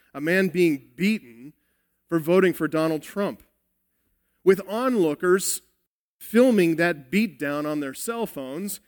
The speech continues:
and jeering and cheering about it. Protests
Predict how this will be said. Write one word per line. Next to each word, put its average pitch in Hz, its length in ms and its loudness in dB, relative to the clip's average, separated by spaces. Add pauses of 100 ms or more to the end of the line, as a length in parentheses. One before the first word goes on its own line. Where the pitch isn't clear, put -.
(200)
and 175 220 -2
jeering 185 720 2
and 185 200 0
cheering 233 680 2
about 135 360 -6
it. 95 140 -20 (1400)
Protests 196 800 2